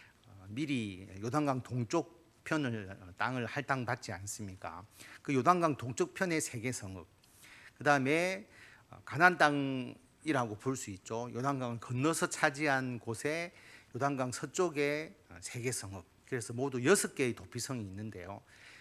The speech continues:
왜냐하면 도망을 가다가 강을 건너서 도망가기가 어렵잖아요. 그래서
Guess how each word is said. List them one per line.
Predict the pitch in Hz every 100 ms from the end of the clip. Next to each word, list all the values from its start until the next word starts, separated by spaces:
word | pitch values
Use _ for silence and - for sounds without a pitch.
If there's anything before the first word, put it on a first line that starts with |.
| -
왜냐하면 | 160 175 151 151 160 113 - - - -
도망을 | 139 202 214
가다가 | 151 160 175 147 104 101 101 92
강을 | - 170 226
건너서 | 190 190 196 -
도망가기가 | 123 120 135 143 127 107
어렵잖아요. | 135 - - - - - _ -
그래서 | 123 110 - 98 90